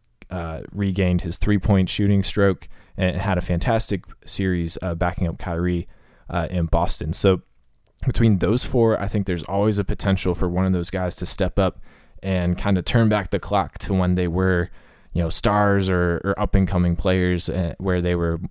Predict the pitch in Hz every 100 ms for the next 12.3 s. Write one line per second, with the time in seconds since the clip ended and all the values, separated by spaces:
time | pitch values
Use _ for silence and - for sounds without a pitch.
0 | - - 92 90 92 92 90 87 - -
1 | - - - - 131 107 104 95 101 101
2 | 101 92 92 92 95 95 92 101 95 92
3 | - 101 98 92 90 80 90 - 95 87
4 | 85 87 85 82 80 - _ _ _ _
5 | - 87 - - 104 98 92 95 92 -
6 | 90 - 90 - - 101 92 98 87 -
7 | 98 90 87 92 92 - 85 98 95 87
8 | - - - 98 - - 123 113 - 107
9 | 104 - - - 107 - - 104 - 82
10 | - - 110 - - 90 82 90 104 92
11 | 95 87 110 110 - 90 90 - 92 90
12 | - 92 90